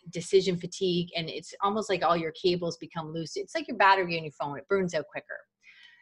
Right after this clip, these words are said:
So what you wanna do is you wanna start your day with the most creative work. And you wanna start that first, 'cause it's going to allow you to focus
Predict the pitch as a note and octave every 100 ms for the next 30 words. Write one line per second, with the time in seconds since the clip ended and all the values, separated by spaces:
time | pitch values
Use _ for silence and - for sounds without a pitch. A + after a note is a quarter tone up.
0 | _ - D4+ E4 G4 E4+ D4 B3 G#3 F#3
1 | F#3 E3+ F3+ F#3+ A#3+ D4 - G3+ F3 E3+
2 | D#3+ D#3+ D#3+ D#3 D#3 D3 D3 E3+ F#3 G3
3 | - - F#3 E3+ E3 D3 - C#3 - -
4 | _ - _ _ A3 G3+ G3 F#3+ G#3 A3
5 | A3+ - G#3+ G3+ F#3 D#3 - - D3+ -
6 | - - - G3+ G3+ G3 - G#3 G3+ G3+
7 | F#3+ F3 E3+ E3+ F3+ E3 C#3+ _ F#3 F#3+
8 | D4+ D4